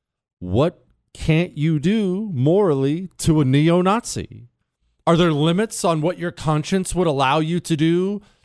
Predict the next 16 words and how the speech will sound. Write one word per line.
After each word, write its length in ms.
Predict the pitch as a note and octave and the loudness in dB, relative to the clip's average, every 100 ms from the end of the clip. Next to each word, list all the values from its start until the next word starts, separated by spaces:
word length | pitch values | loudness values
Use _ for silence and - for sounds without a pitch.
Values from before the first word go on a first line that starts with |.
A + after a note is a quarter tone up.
| - | -4
to 200 | F#3 E3 | 0 2
a 40 | |
neo-Nazi? 960 | C3+ E3+ E3+ E3+ D#3 F3 - A3 A#3 A3 _ _ _ _ _ - | 2 2 2 0 -2 -4 -8 -10 -12 -18 _ _ _ _ _ -4
If 140 | C#3+ | 0
you 140 | G3 | 0
had 200 | F3+ F#3+ | 2 2
a, 180 | F3 C#3+ - - | 2 0 -4 -2
a, 120 | D3 | 0
neo, 380 | C#3+ F3+ G#3 F#3+ | 2 2 2 2
a 100 | E3 | 2
Nazi 460 | E3+ G#3+ - G#3 | 2 2 0 -4
camp 400 | E3+ G3+ G#3+ G#3 | 2 2 2 0
guard, 420 | F3 D3 B2 G2 - _ | -2 0 0 -4 -12 _
he 100 | B3 | -2
was 160 | B3+ | -2
a, 60 | G3 | -4